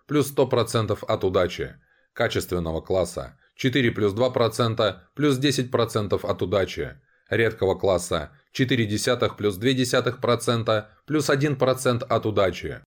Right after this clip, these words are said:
Уникального класса четыре сотых плюс две сотых процента плюс одна десятая процента от удачи. Эпического класса две сотых плюс одна сотых процента плюс пять сотых процента от удачи. Легендарного класса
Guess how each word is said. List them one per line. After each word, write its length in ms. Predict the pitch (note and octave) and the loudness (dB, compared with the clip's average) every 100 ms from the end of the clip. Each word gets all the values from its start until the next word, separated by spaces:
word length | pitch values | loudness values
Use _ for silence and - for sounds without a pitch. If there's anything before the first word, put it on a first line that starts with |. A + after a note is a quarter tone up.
| _ | _
Уникального 680 | - A#2+ A2 A#2+ A2 F2+ E2 | 0 0 2 0 0 0 -2
класса 600 | - E2+ D#2+ - B1 - - | 0 -2 -2 -6 -10 -12 -4
четыре 380 | C#3 C#3+ C3+ | 0 2 2
сотых 380 | B2 C#3+ B2+ A2+ | 4 2 2 0
плюс 240 | A#2 A2+ G#2 | 2 2 4
две 180 | C3+ | 2
сотых 380 | C3 C3+ B2 A#2 | 4 2 2 0
процента 800 | A2+ A#2 - A#2 A2 G#2+ F2+ - _ | 0 0 2 0 2 2 0 -6 _
плюс 240 | - C#3 C#3 | -2 0 2
одна 240 | B2+ C#3 | 2 2
десятая 440 | B2 A#2 A#2+ A#2+ | 2 2 2 2
процента 540 | A2 G#2+ F#2+ G2+ F#2+ F2+ | 2 0 2 -2 2 0
от 120 | F2+ | 0
удачи. 540 | F2 F#2+ F2+ - C2+ - _ _ - | 0 2 0 -4 -8 -12 _ _ -4
Эпического 600 | F2+ F2 G2 G#2+ - G#2+ | -4 -2 -2 -2 0 0
класса 640 | F#2 G#2 G2+ G2+ F#2+ F2+ _ _ | 2 2 2 0 -2 -6 _ _
две 260 | G#2 C3 B2 | 0 2 2
сотых 380 | C3+ A#2+ A2 - | 2 2 2 0
плюс 240 | A2 G2+ | -2 0
одна 280 | G#2 C3 C#3 | 0 2 2
сотых 360 | C#3 A#2+ A#2 | 2 0 0
процента 760 | A#2 A#2 - A#2+ A2+ A2+ G#2 - _ - | 0 0 0 -2 2 0 0 -6 _ -2
плюс 220 | D3+ C#3 | 0 0
пять 260 | - C#3+ C#3 | 2 0 2
сотых 340 | C3 B2 B2 | 2 2 0
процента 540 | A2+ G#2+ A2+ G2+ F#2 | 0 2 0 2 2
от 100 | F2 | 2
удачи. 540 | F#2 F#2+ F2 - C#2 - - _ | 2 2 0 -2 -10 -10 -20 _
Легендарного 800 | G2 A2 G#2+ G#2+ G#2+ G2 F2+ F2 | -2 0 2 2 2 2 2 0
класса 640 | F2 F2+ E2 - C#2+ A#1 | 2 0 0 -4 -8 -10